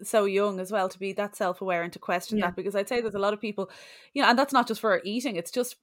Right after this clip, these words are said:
Speaker 1: for life in general and kind of all of our decisions, how much, especially how society has changed in recent years, uh, with social media and, like, how we are influenced without even realising we're being influenced,
Speaker 2: Yeah.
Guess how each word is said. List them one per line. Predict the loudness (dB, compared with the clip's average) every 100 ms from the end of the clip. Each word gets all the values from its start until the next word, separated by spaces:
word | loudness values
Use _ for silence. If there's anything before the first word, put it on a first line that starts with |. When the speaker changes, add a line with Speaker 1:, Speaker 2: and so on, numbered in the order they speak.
| _
Speaker 1:
for | 0
life | 2 2 0
in | -8
general | -2 -2 0 0 0
and | -4 -6 -8
kind | -6 -6
of | -6
all | 0 0
of | 2
our | 0
decisions, | -2 -4 -4 -6 -10 -16 -20 -4
how | 2 2
much, | 2 -2
especially | -2 0 0 0
how | 0 -2 -6 -12
society | -6 -2 0 -2
has | -2
changed | -4 -4 -8
in | -8
recent | -8 -8 -8
years, | -4 -4 -6 -20 -20 _
uh, | -4 -2 -2
with | -4 -2
social | 0 -2 -2
media | -6 -4 -2 -2 -2
and, | -4 -4 -8 -14 -10 -6
like, | -6
how | 0 2 2
we | 2 2 2
are | 2
influenced | -2 -4 -6 -6 -2
without | 0
even | 0 -4
realising | -4 0 2 4 2 -2 -6
we're | -4
being | -4 -6
influenced, | -8 -8 -4 -4 -4
Speaker 2:
Yeah. | -6